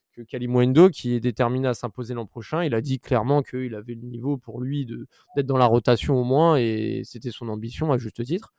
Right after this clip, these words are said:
D'autres ont plus tendance à, à un départ, comme, euh, Edouard Michu notamment. Ismaël Garbi aussi, je crois qu'il va, qu'il va,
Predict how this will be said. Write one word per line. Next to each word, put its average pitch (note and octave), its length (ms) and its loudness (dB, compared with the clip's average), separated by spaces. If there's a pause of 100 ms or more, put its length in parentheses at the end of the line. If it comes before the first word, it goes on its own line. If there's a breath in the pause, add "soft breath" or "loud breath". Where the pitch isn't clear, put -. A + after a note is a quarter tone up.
(400 soft breath)
D'autres C#3+ 460 10 (280)
ont B2+ 300 -6
plus D3+ 400 -6 (360)
tendance C#3 560 6
à, A2+ 480 6
à A2+ 100 -2
un A#2 160 0
départ, B2 420 4
comme, A2+ 200 0
euh, G#2+ 240 -4
Edouard A2 200 -6
Michu A#2 340 -8
notamment. D3 540 -6 (360)
Ismaël D3 260 0
Garbi D#3 340 6
aussi, E3 220 -2
je - 80 -10
crois E3 220 0
qu'il - 200 -16
va, A2+ 460 -2 (560 loud breath)
qu'il - 120 -14
va, A2+ 100 -4